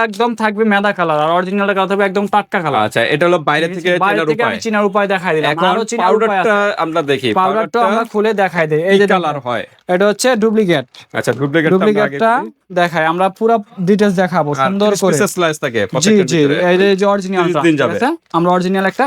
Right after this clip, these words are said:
Speaker 1: কাইটা দেখাইলাম।
Speaker 2: অরিজিনালটা এভাবে ছিঁড়তে
Speaker 1: জি, জি,
Speaker 2: হবে।
Speaker 1: ছিঁড়তে
Speaker 2: আর
Speaker 1: হবে।
Speaker 2: ডুপ্লিকেটে কিন্তু ছিঁড়া লাগে নাই।
Speaker 1: ছিঁড়া
Speaker 2: উপরে
Speaker 1: লাগে না।
Speaker 2: লক আছে, লক দিয়ে খুলতে গেছে।
Speaker 1: এই যে
Speaker 2: খোলা যায়।
Speaker 1: দেখেন, অরিজিনালটার সাথে
Speaker 2: আর
Speaker 1: ডুপ্লিকেটের
Speaker 2: দেখেন,
Speaker 1: কতটা
Speaker 2: অরিজিনালটা
Speaker 1: পার্থক্য।
Speaker 2: যখনই খুলছেন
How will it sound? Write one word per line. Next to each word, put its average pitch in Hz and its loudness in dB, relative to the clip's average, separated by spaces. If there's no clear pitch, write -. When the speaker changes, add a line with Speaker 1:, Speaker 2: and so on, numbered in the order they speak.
Speaker 1:
কাইটা 185 2
দেখাইলাম। 139 -2
Speaker 2:
অরিজিনালটা 175 0
এভাবে 190 0
ছিঁড়তে 208 2
Speaker 1:
জি, 185 2
জি, 185 2
Speaker 2:
হবে। 123 -2
Speaker 1:
ছিঁড়তে 185 0
Speaker 2:
আর 165 2
Speaker 1:
হবে। 139 0
Speaker 2:
ডুপ্লিকেটে 180 0
কিন্তু 185 0
ছিঁড়া 180 2
লাগে 175 0
নাই। 220 -2
Speaker 1:
ছিঁড়া 190 2
Speaker 2:
উপরে 185 0
Speaker 1:
লাগে 165 0
না। - -4
Speaker 2:
লক 156 -4
আছে, 220 -4
লক 151 0
দিয়ে 151 2
খুলতে 131 -2
গেছে। 101 -2
Speaker 1:
এই - -20
যে - -4
Speaker 2:
খোলা 139 2
যায়। 131 -4
Speaker 1:
দেখেন, 127 -2
অরিজিনালটার 190 0
সাথে 175 0
Speaker 2:
আর 254 2
Speaker 1:
ডুপ্লিকেটের 185 0
Speaker 2:
দেখেন, 208 0
Speaker 1:
কতটা 180 0
Speaker 2:
অরিজিনালটা 165 -2
Speaker 1:
পার্থক্য। 139 0
Speaker 2:
যখনই 175 0
খুলছেন 175 0